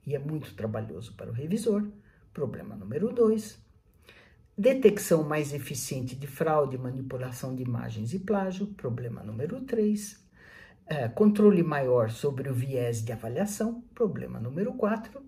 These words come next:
e até dificuldade para encontrar o revisor adequado, problema número cinco. Por exemplo, numa ocasião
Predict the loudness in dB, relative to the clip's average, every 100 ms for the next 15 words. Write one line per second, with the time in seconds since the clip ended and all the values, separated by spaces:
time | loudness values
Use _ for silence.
0 | -6 0 0 2 0 2 2 -2 -4 -8
1 | -10 -4 -2 0 -2 -4 -10 -18 -2 2
2 | 4 4 2 2 2 2 2 0 0 0
3 | 0 0 0 -2 -4 -6 -6 -8 -4 -2
4 | -2 -4 -4 -6 -6 -8 -10 -12 -14 -20
5 | -20 _ _ _ -20 -20 -10 0 2 2
6 | 0 -4 -4 4 6 6 6 2 -2 -2
7 | -2 -2 -2 -4